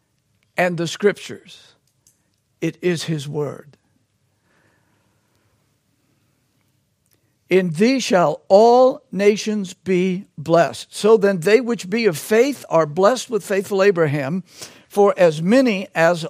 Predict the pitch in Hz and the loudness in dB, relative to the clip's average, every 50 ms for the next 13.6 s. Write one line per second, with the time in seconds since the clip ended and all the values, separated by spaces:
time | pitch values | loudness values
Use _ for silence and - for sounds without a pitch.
0 | - - 170 180 190 196 208 220 - - 175 175 160 151 165 147 147 160 185 220 | -4 0 2 4 4 4 2 2 0 -2 -4 -4 -4 -4 -8 -6 -4 0 0 0
1 | 233 226 - - 190 180 160 156 156 156 156 160 180 202 240 - - 165 156 160 | 0 -2 -6 -10 -10 -6 -4 -4 -2 0 0 2 2 2 0 0 -2 -2 -2 -2
2 | - - - 208 269 302 277 214 175 147 139 151 180 190 - _ _ _ _ _ | -4 -4 0 0 0 2 0 0 -2 -2 -2 -2 -4 -6 -10 _ _ _ _ _
3 | _ _ - 170 165 226 220 226 - - 226 254 214 143 123 - - - - - | _ _ -4 2 2 2 2 2 0 0 2 2 2 0 -2 -8 -14 -16 -18 -18
4 | - _ _ _ _ _ _ - - - - _ _ - 180 185 180 170 165 165 | -20 _ _ _ _ _ _ -20 -20 -20 -20 _ _ -4 -2 -2 -2 -2 -2 -6
5 | 151 139 165 190 202 - 233 269 285 - - 190 196 175 - 208 185 175 175 170 | -6 -4 -2 -2 -2 -2 -6 -8 -8 -6 -6 -6 -4 -4 -4 -4 -4 -2 -4 -6
6 | 151 185 - _ - 240 269 285 269 190 185 185 170 160 156 160 165 165 156 151 | -6 -10 -6 _ 4 4 6 4 4 2 -2 -2 -2 -2 -4 -8 -8 -6 -6 -6
7 | 147 175 170 170 175 202 202 202 196 175 175 170 - 185 180 208 233 254 262 - | -6 -6 -6 -4 -4 -4 -4 -4 -6 -6 -8 -8 -6 -4 -2 0 0 0 -2 -4
8 | 180 175 151 - _ 190 190 214 247 262 254 - 220 190 175 175 170 170 170 160 | -10 -10 -10 -4 _ 2 2 4 4 2 0 -2 -4 -4 -4 -6 -10 -10 -8 -6
9 | - 170 151 165 196 220 226 233 202 185 185 175 156 147 147 202 202 - - 214 | -4 -4 -2 0 -2 -2 -2 -2 -6 -6 -6 -8 -8 -6 -4 -6 -6 -6 -8 -6
10 | 170 160 147 147 151 156 175 180 - 208 190 185 185 175 151 127 113 - 113 _ | -6 -4 -4 -2 -4 -4 -4 -6 -8 -12 -12 -10 -10 -10 -10 -12 -14 -14 -18 _
11 | _ _ _ _ _ _ _ _ _ _ _ _ _ _ _ _ _ _ _ _ | _ _ _ _ _ _ _ _ _ _ _ _ _ _ _ _ _ _ _ _
12 | _ _ _ _ _ _ _ _ _ - 190 185 - 208 180 - 180 196 208 233 | _ _ _ _ _ _ _ _ _ -2 -2 0 0 -2 -2 -2 -2 0 2 2
13 | 294 311 285 262 196 160 147 147 147 165 196 208 | 2 2 2 0 -2 -2 -4 -4 -6 -8 -8 -10